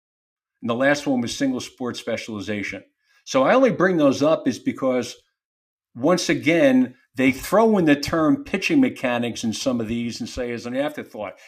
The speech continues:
"Hey, don't forget, you know, pitching mechanics are important." But there's no definition. There's no emphasis about it. It's just kind of a throwaway, like, "Hey, I covered it. It's pitching mechanics.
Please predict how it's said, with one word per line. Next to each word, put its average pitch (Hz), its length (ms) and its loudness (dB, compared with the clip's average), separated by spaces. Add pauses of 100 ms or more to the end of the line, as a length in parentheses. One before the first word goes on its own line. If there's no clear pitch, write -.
"Hey, 135 100 2
don't 147 180 2
forget, 151 460 0
you 127 80 -4
know, 127 140 -4
pitching 170 300 -4
mechanics 131 420 -6
are 123 80 -8
important." 113 480 -8 (720)
But 156 240 4
there's 151 200 2
no 208 200 2
definition. 143 880 -2 (480)
There's 135 180 0
no 185 380 0
emphasis 175 560 0
about 90 320 -6
it. - 120 -18 (500)
It's 139 160 -2
just 190 200 -2
kind 180 200 0
of 135 80 0
a 127 40 -2
throwaway, 143 600 -2
like, 110 280 -6 (140)
"Hey, 165 160 2
I 151 80 4
covered 147 380 -2
it. 131 100 -2
It's 127 140 -6
pitching 147 340 -4
mechanics. 113 560 -6